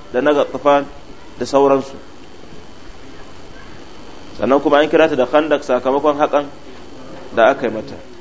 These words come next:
Ma sababu hazil ghazwa? Me ya jawo wannan yaƙi?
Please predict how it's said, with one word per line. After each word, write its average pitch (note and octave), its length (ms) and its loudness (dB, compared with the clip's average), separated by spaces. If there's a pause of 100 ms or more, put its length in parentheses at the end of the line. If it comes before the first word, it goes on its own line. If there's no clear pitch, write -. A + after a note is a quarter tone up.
(600)
Ma C3+ 300 6
sababu E3 420 0
hazil D3 420 2
ghazwa? A#2 380 -6
Me C3+ 200 0
ya D#3 80 2
jawo E3 360 4
wannan D#3+ 300 -2
yaƙi? B2 180 -2